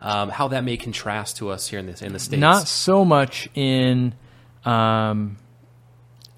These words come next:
Speaker 2: in other countries. I did get a little bit of it in Germany, and the experience I got was very, like, niche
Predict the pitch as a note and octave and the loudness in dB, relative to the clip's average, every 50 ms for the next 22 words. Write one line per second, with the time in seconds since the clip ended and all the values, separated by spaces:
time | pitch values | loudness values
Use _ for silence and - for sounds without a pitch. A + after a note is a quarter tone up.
0 | _ _ _ _ _ - - _ _ _ _ _ _ _ - C#3 C3+ B2+ B2+ B2 | _ _ _ _ _ -20 -20 _ _ _ _ _ _ _ -2 0 2 2 2 0
1 | B2 A#2+ - - A#2+ A#2 - - G#2+ G#2+ A2+ B2 C#3+ E3+ E3+ G3 F#3 E3+ D#3 D#3 | 0 -2 0 0 0 0 0 -2 -2 0 2 4 4 6 6 8 6 8 8 6
2 | D#3 D#3 D3+ D3 D3 C#3 C3+ C#3 - - - C#3+ C#3 C#3 C#3 C#3 C3+ C3+ C3+ C3 | 6 6 8 8 8 8 6 4 2 0 0 2 2 4 4 2 2 2 0 -2
3 | - - - - - - - - - - B2+ A#2+ B2+ C3 D3 E3 F#3+ G#3+ A#3+ C4+ | -4 -12 -20 -20 -20 -20 -20 -12 -6 -4 0 4 4 4 6 6 4 4 4 4
4 | D4 C4 - - - - - _ - - - _ - D3+ C3+ C3+ C3 C3 C3 C3 | 2 0 -2 -4 -10 -20 -20 _ -20 -20 -20 _ -2 0 2 4 4 4 4 4
5 | C3 B2+ A#2+ B2 B2 B2 A#2+ A#2+ A#2+ A#2 A#2 A#2 A#2 A#2 A#2+ - - - E3+ D#3+ | 4 4 4 4 4 4 4 2 2 0 0 -2 -4 -6 -8 -10 -4 0 2 2
6 | D#3+ D3+ - C#3+ C3 C3+ C3+ C3 B2+ - B2+ B2+ B2+ B2 A#2+ A#2 A#2 A2 - - | 4 2 2 0 0 2 4 4 4 4 4 4 4 4 4 4 2 0 -4 -8
7 | - - _ _ _ _ _ - - _ _ _ _ _ - C#3 B2 B2 C#3+ D3 | -14 -18 _ _ _ _ _ -20 -20 _ _ _ _ _ -4 -2 4 6 8 8
8 | D#3+ D#3+ D#3 D3+ D3 D3 C#3 C3+ C3 - - - C#3 B2 A#2 A2 A2+ A2 - - | 8 8 6 6 6 4 4 2 0 -2 -6 -4 -2 -2 0 -2 -2 -4 -8 -10
9 | - D3+ B2+ C3 C3+ C#3+ D3+ D3 B2 - - - | -4 0 2 4 6 6 4 4 2 0 -4 -8